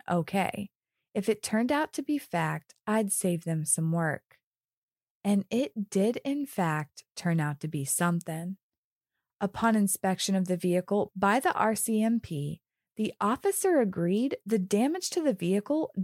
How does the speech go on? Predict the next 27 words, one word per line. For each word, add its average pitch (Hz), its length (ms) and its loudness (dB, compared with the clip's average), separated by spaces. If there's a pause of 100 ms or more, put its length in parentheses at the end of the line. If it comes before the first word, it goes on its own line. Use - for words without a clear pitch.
(120)
didn't 240 320 0
match 202 280 0
a 165 60 -2
pole 196 320 0
hitting 160 280 0
the 151 100 -4
truck, 156 440 -4 (440)
and 190 260 2
further, 170 560 0
someone 359 500 0
had 262 240 -4
rubbed 185 220 4
mud 175 420 2
on 190 100 0
the 185 240 0
outside 160 500 -2
passenger 156 520 -4
door. 196 580 0 (640)
Underneath 202 540 2
the 269 80 0
mud, 180 480 0 (140)
police 226 500 0
found 370 280 0
damage 160 380 0
to 160 100 -6
the 156 120 -6
paint. - 580 -2